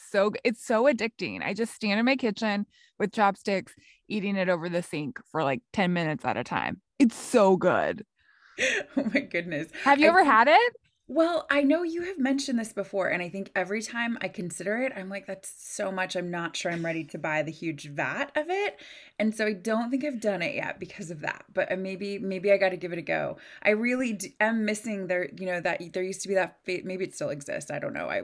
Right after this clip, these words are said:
Speaker 2: I'm not on Facebook as much these days, but the, the old Facebook group with the recommendations for what to get at Costco. So now you're really that for me. So it sounds like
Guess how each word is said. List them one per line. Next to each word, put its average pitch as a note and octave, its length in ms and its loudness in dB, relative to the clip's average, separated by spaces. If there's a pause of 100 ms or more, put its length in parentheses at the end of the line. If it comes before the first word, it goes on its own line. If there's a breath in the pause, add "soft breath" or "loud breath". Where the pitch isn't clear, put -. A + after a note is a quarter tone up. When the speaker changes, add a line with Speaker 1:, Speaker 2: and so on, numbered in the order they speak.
Speaker 2:
I'm E3 140 -4
not E3 180 -4
on D#3+ 80 -4
Facebook D3 400 -12
as D#3 120 -8
much - 220 -10
these B2 200 -10
days, D#3+ 280 -10
but D3+ 220 -4
the, D3+ 200 -2 (320 loud breath)
the F3+ 100 -2
old E3+ 200 0
Facebook E3 440 -4
group D#3+ 260 -6
with D3+ 120 -12
the D#3+ 60 -8
recommendations D3+ 880 -6
for D3 320 -4 (220 loud breath)
what - 180 -4
to - 80 -8
get D3 140 -6
at - 100 -8
Costco. E3 640 -6
So E3 180 -2
now G3+ 220 6
you're G3+ 240 4
really D3 320 -4
that - 300 -4
for D3+ 120 -8
me. - 240 -10
So D3 280 0
it - 180 0
sounds E3+ 260 -4
like D3+ 360 -4